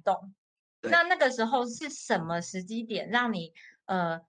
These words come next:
Speaker 1: 从眼霜跳到愿意去成功学院？有什么任何的事迹吗？
Speaker 2: 嗯，应该说我一开始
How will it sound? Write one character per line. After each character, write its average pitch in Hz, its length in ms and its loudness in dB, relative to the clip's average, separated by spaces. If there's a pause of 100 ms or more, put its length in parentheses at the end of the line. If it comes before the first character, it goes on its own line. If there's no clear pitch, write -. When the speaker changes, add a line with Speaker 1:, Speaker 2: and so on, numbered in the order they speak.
(140)
Speaker 1:
从 254 380 2
眼 202 240 2
霜 220 360 0
跳 226 280 2
到 208 320 2
愿 226 220 2
意 208 140 -4
去 196 160 -10
成 160 180 -8
功 165 200 -10
学 151 160 -10
院？ 170 200 -10
有 202 120 -4
什 226 120 -6
么 180 120 -2
任 226 160 2
何 170 100 -2
的 175 120 -10
事 196 260 -10
迹 160 320 -18
吗？ 143 120 -10 (720)
Speaker 2:
嗯， 143 400 10
应 160 60 2
该 185 140 2
说 180 420 6
我 113 160 2
一 135 80 0
开 147 220 0
始 92 580 -6